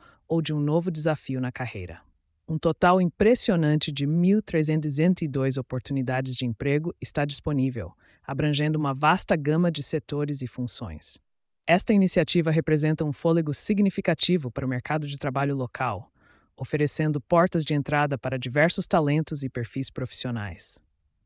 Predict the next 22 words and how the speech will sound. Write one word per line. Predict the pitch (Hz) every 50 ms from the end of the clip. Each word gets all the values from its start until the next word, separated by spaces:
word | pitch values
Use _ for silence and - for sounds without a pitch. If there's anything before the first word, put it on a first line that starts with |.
| _ _ _ _ _ _ _ _
Do | - 139
total | - 151 139 - 156 151 165 165
de | 156 139
vagas, | 135 160 160 156 147 127 120 117 131
um | 139
número | 143 147 151 151 143 147
expressivo | 139 - - 147 139 - - - 196 214 196 175 170
de | 143 143
quatrocentas | - - 139 131 - - - 175 196 196 - 202 185 151
e | 156
dezoito | 143 139 143 131 131 139 147 151 151 -
posições | - - 143 131 131 123 - - 151 160 160 151 147
é | 143
dedicado | 139 147 135 143 135 - - 139 135 131 143 - -
exclusivamente | - 170 190 208 - - - 208 202 175 180 165 165 156 143 135 131 139 135 -
a | 139
pessoas | - 127 123 - - 143 143 139 -
com | - 147
deficiência, | 143 139 131 - - - - 131 117 110 104 98 - - 90 92 - -
P | 127
C | 123 - - 113
D, | 107 104 92 85